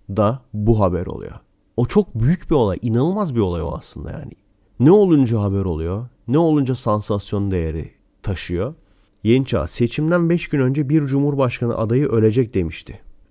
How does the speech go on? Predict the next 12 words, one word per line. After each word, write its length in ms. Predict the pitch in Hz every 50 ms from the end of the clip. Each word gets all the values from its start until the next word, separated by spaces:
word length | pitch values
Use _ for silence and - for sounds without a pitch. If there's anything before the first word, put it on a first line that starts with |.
| _ -
Ünlü 300 | 120 120 131 151 175 190
as-, 320 | - - 127 123 123 120 - - -
astrolog 680 | 117 113 104 - - - - 113 110 113 143 175 - - _ -
ölecek 400 | 117 117 123 120 127 165 156 - _
adayı 320 | 117 107 110 120 139 147
ne 100 | 147 151
zaman 260 | 135 139 135 131 123 110
duyuracağını 560 | 110 110 110 110 107 92 104 104 95 107 117
da 80 | -
açıkladı. 500 | - - - - - - 92 85 - - - - - - _ -
Ünlü 260 | 117 123 151 180 170
astrolog, 640 | 147 131 - - - - 117 117 123 151 170 -